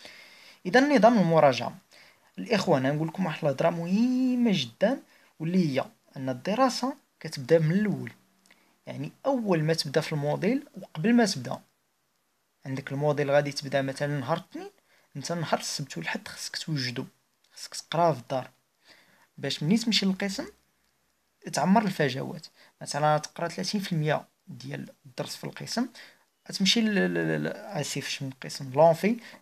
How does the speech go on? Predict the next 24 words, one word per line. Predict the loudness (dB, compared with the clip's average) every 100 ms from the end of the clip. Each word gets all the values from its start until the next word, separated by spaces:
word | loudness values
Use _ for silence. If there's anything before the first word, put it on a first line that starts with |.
| _ _ -12
غتمشي | -8 -4 0
لونفي، | 6 6 6 2 -4 -6 _ _
غادي | -4 -2
تقرا | -2 -2 0 0
خمسين | 0 -4 -2
في | -2
المية، | -2 -2 0
انت | 0 0
درتي | -2 0 -2
ثمانين | 2 4 4
في | 2
المية، | 2 2 2
وغترجع | 6 6 6 2 4 4
للدار | 4 2 4
وغتراجعو، | 2 4 4 4 -2 -14 _ -8
غتراجع | 0 2 4 2 0 _ _ _ _ _ -8
عشرين | -2 4 4
في | 4
المية، | 4 4 4 -4 0
وهانت | 4 4 6 4 2 _ -20 -20 -16 -8
وقفتي | -8 -8 -4 4
المية | 8 8
في | 8 2
المية. | -8